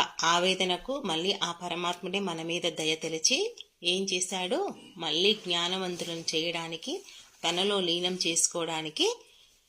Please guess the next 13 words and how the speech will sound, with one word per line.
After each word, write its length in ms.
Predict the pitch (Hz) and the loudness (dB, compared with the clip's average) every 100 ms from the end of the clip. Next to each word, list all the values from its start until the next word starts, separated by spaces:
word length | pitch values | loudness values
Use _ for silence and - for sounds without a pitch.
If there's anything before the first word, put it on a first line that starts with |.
| - - _ - 190 | -20 -20 _ -10 -2
మనకొక 540 | 180 175 175 254 480 - - | 0 0 0 2 2 -2 -8
మార్గాన్ని 800 | 170 160 165 160 170 165 262 - - | -2 0 0 -2 -2 0 0 -2 -8
బోధించాడు. 800 | 170 170 160 160 156 180 156 - - | -4 0 2 2 2 2 2 -4 -6
అంతవరకు 500 | 185 185 180 170 180 | -4 -2 0 0 2
నిన్న 220 | 262 226 175 | 2 4 4
తెలుసుకున్నాం. 600 | 202 156 - 156 160 - - - - _ 196 | 0 2 2 0 -8 -10 -18 -20 -20 _ 4
ఈరోజు 600 | 208 208 208 214 392 539 - - - - - | 6 6 6 2 2 -2 -10 -20 -20 -20 -6
మరి 420 | 190 180 175 180 - - - - - - - - - _ _ _ _ | -2 0 0 -2 -8 -18 -20 -20 -20 -20 -20 -20 -20 _ _ _ _
ఏమంటారు, 760 | - 190 180 180 170 170 180 - _ _ _ _ _ _ _ - | 6 6 4 -2 -4 -4 -6 -10 _ _ _ _ _ _ _ 0
మనం 200 | 196 196 | 4 4
పుడుతున్నాం, 640 | 196 208 233 254 196 151 - _ - _ _ _ _ - | 4 2 4 2 0 -4 -10 _ -20 _ _ _ _ -2
పుడుతున్నాము, 720 | 208 208 226 214 202 214 285 - _ _ _ _ | 0 4 4 6 4 4 -2 -8 _ _ _ _
ఉన్-, 320 | 240 180 185 | -2 0 0